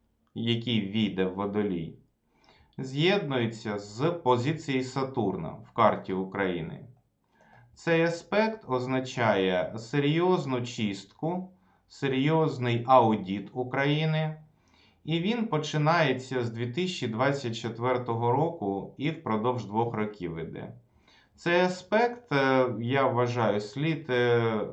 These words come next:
ну, трактувати як, е, ну, таку очистку корупції в Україні інтенсивну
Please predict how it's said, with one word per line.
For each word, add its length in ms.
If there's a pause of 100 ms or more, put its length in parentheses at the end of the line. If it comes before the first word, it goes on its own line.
(160)
ну, 180
трактувати 840
як, 540
е, 340 (520)
ну, 140
таку 400
очистку 840
корупції 580
в 100
Україні 600
інтенсивну 960